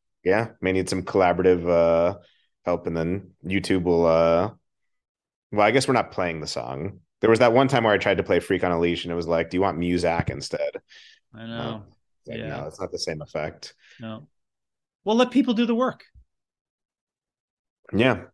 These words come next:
Speaker 2: Right?
Speaker 1: Chat G P T, how do I get around YouTube's, uh, <laughs> content restrictions for music? I am not allowed to answer. Um, we talked about legacy and philosophy, you know, uh, questions of legacy surrounding,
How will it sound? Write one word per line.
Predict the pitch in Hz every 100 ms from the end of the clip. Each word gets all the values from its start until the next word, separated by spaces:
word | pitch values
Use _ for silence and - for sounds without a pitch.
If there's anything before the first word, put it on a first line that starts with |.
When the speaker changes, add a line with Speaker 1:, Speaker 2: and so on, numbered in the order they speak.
| -
Speaker 2:
Right? | 214 254 -
Speaker 1:
Chat | 127 143
G | - 139
P | 135
T, | 123 117 71
how | 90
do | 101 117
I |
get | 110 101
around | 95 90 87
YouTube's, | 80 85 - 82 85 -
uh, | 82 76 73 85 90 _ -
<laughs> | - - - -
content | 90 87 90 92
restrictions | - - 110 - 98 92
for | 95
music? | 101 113 104 - - - _ _ _ _
I | -
am | 135
not | 143 139
allowed | 139 135
to | 117
answer. | 127 - - - _ - - - _ -
Um, | - 98 95 95 95 101 92
we | 104
talked | 123
about | 113 107 87
legacy | 110 - - 110
and | 104
philosophy, | 104 98 95 - 98 95 92 92 90 90 85
you | 87
know, | 78 76 78 78
uh, | - 78 76 76 76 78
questions | - 98 - - 87 87 87 -
of | 87
legacy | 85 85 80 90
surrounding, | 87 90 85 82 85 82 87